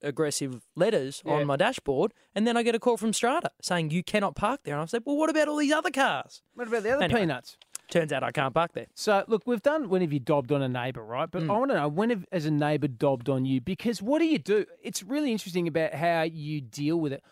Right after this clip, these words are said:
Speaker 2: Like, I, I'm not, I don't have any problems with my neighbours at all. In fact, my, my next door neighbours to me is a, is a small business. And they're fantastic. I have no dramas there at all. But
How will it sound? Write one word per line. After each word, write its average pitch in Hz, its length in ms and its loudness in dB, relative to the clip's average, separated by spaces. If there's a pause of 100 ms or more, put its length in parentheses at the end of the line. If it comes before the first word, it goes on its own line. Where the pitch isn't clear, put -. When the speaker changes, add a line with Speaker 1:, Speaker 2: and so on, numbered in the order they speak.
(100)
Speaker 2:
Like, 214 140 -4
I, 262 80 2
I'm 277 220 0
not, 262 120 -2
I 240 140 4
don't 233 180 2
have 180 140 2
any 151 120 -2
problems 147 320 -2
with 139 100 -6
my 143 80 -4
neighbours 135 360 -4
at 139 100 -4
all. 139 280 -6 (100)
In 170 60 -12
fact, 175 260 -4
my, 160 140 -4
my 175 220 -6
next 214 160 -4
door 185 120 -4
neighbours 151 280 -6
to 156 80 -8
me 151 160 -2
is 127 80 -10
a, 147 120 -10
is 135 100 -12
a 143 60 -12
small 151 220 -6
business. 139 320 -8
And 202 140 -12
they're 277 160 -6
fantastic. 156 720 -10
I 185 160 -6
have 123 120 -10
no 156 320 -8
dramas 131 440 -8
there 127 180 -10
at 117 80 -18
all. 175 240 -10 (500)
But 190 280 0